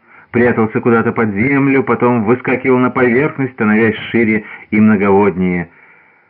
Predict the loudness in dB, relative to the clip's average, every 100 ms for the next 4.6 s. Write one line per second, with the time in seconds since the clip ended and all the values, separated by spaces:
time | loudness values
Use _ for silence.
0 | _ _ -2 2 2 2 2 4 2 0
1 | -4 0 0 0 0 0 0 0 0 0
2 | 0 0 0 0 -4 -8 -4 -2 0 -2
3 | -4 _ _ _ _ _ -6 0 2 0
4 | 0 0 2 0 -2 -4